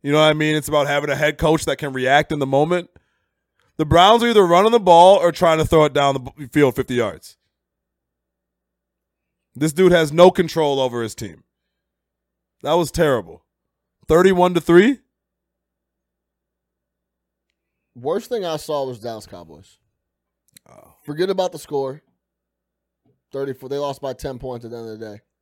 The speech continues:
Speaker 1: It looked like they lost by forty.
Speaker 2: At home, you cannot do that. You can't. Sh-, you, you are calling yourself an elite team.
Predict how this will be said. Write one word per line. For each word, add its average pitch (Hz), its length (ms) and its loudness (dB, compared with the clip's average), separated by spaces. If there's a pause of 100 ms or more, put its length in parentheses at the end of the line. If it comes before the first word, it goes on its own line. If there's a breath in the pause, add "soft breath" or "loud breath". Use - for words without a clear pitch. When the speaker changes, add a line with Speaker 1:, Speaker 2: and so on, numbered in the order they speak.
(600)
Speaker 1:
It 90 120 -20
looked 101 160 -20
like 85 100 -20
they 92 60 -20
lost 85 240 -18
by 71 60 -20
forty. 80 360 -20 (1400)
Speaker 2:
At 185 260 -4
home, 170 580 -6 (420)
you 151 140 -14
cannot 156 360 -8
do 120 120 -14
that. 87 280 -20
You 131 80 -20
can't. 180 240 -10
Sh-, - 160 -20
you, 165 240 -8
you 180 320 -10
are 294 40 -10
calling 220 260 -6
yourself 190 280 -6
an 156 80 -12
elite 151 280 -10
team. 185 280 -16